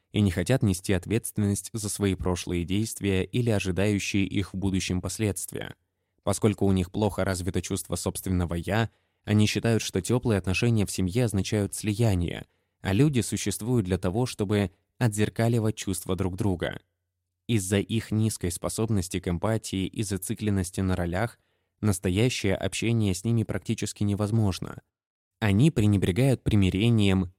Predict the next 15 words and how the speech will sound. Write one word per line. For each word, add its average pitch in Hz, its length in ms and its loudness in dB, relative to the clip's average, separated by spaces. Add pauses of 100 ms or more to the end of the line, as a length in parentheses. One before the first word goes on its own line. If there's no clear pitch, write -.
взаимностью 95 1040 0
и 139 60 4
необходимой 117 680 2
эмоциональной 95 640 2
работой, 101 580 -4 (240)
чтобы 92 320 0
быть 113 200 0
чувствительным 101 720 0
к - 80 -12
потребностям 92 640 0
других 87 380 -4
людей. 95 480 -2 (640)
Главное 98 520 4
для 82 140 -2
них, 92 360 -2